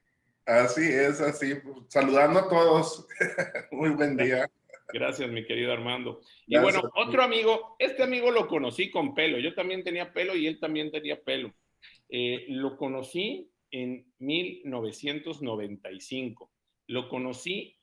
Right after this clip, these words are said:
Speaker 2: en el Club Hípico. Me acuerdo perfectamente cuando llegué y él me dijo, "Oye, ¿estás buscando a tal?". "Ah, pues está de aquel lado". Y ahí nos conocimos. Y me dijo, "Oye, tengo unos terrenos,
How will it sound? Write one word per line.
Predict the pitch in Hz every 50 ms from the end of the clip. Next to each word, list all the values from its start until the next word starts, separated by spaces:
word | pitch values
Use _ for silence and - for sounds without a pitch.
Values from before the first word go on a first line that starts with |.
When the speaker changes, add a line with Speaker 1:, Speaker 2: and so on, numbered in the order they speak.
| _ -
Speaker 2:
en | 120 117 117
el | 113 113 110 -
Club | _ 139 147 156 156 156 - - _ _ _
Hípico. | 147 151 - - 123 107 - - -
Me | 101 113 110
acuerdo | 110 - 160 170 165 170 - _
perfectamente | 117 110 113 - - - 151 151 - - 139 135 131 135 139 - 127 -
cuando | _ 110 104 104 104
llegué | 98 101 104 107 107 123 143 160 185 175 _ _ _ _ _
y | - 123 139
él | 147
me | 147 143
dijo, | 143 151 147 - 175
"Oye, | 190 190 180
¿estás | - - 190 185 196
buscando | - - - - 170 175 170 170
a | - - -
tal?". | 180 196 220 214
"Ah, | 208 214 214 -
pues | 190 -
está | _ 175 170
de | 165
aquel | 156 - - 170 156
lado". | 160 170 185 180 165
Y | 143 143
ahí | 147 156 156
nos | 165 165 160 -
conocimos. | - 127 113 117 113 - 170 180 185 175 156
Y | 151
me | 160
dijo, | 170 165 196
"Oye, | 226 226 220 -
tengo | - 196 196 196 202
unos | 196 185 165 -
terrenos, | _ 104 104 113 139 147 151 156 160 160 151 - -